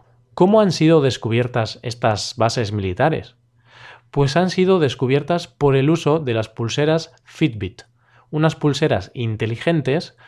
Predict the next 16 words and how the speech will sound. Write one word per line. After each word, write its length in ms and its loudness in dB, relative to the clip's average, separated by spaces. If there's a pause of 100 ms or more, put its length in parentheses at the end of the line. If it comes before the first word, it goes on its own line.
(120)
usadas 560 0
por 220 -2
el 80 0
ejército 520 -2
de 100 0
los 180 -4
Estados 400 -4
Unidos. 420 -6 (720)
Estas 260 -4
pulseras 600 0
están 340 -2
conectadas 680 0
al 180 -4
G 180 -8
P 180 -6
S 260 -10